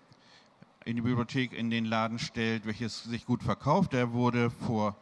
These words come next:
also bis Februar zweitausendacht durch die Manga-Charts gut beraten. Interessanterweise hat sich da nicht viel getan. Auch heute noch sind die Titel, die hier zu finden sind, wie Naruto,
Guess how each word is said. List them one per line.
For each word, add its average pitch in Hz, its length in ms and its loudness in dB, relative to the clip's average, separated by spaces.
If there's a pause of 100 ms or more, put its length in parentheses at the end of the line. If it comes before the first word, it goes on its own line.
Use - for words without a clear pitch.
(140)
also 101 180 -4
bis 123 320 -8 (260)
Februar 117 320 -4
zweitausendacht 104 1000 -2 (280)
durch 110 160 -2
die 104 120 -4
Manga-Charts 123 800 -2
gut 120 160 -4
beraten. 110 500 0 (260)
Interessanterweise 110 840 0
hat 110 120 -2
sich 110 140 -6
da 110 140 0
nicht 110 160 0
viel 117 160 -2
getan. 127 420 0
Auch 95 160 -2
heute 113 300 2
noch 104 320 0 (540)
sind 107 340 0
die 104 120 0
Titel, 123 320 -2
die 117 100 4
hier 110 240 6
zu 120 120 -2
finden 117 340 0
sind, 110 260 0
wie 110 100 2
Naruto, 113 720 2